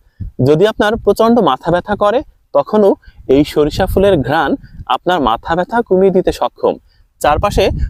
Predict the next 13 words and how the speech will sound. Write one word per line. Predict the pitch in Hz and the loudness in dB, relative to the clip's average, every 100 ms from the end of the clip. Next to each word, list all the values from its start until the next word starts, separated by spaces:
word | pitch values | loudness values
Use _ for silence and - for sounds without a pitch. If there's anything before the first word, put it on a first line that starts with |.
| - | -2
মৌমাছিদের | 127 131 151 156 185 196 | 0 2 0 -2 0 2
গুঞ্জন | 165 185 185 208 311 - - - | 2 0 2 0 0 -2 -4 0
আর | 131 151 _ _ | -2 -2 _ _
সবুজ | - 170 175 208 - | -2 0 0 -2 -2
পাতার | 131 - 151 151 | -2 0 -2 0
ভিড়ে | 202 226 294 - - - | 2 2 0 -6 -12 -4
দেখেন | 131 - 233 - _ _ 135 | -4 0 -2 -2 _ _ 0
হলুদ | 151 190 208 | 0 0 -2
ফুলগুলো | - - 196 202 190 233 - - - | -4 0 2 2 0 -2 -6 -8 0
মও | 135 151 | 2 2
মও | 190 202 233 | 2 2 2
গন্ধ | 143 135 131 | 2 0 -2
ছড়াচ্ছে। | 147 117 101 - - | -4 -4 -4 -4 -6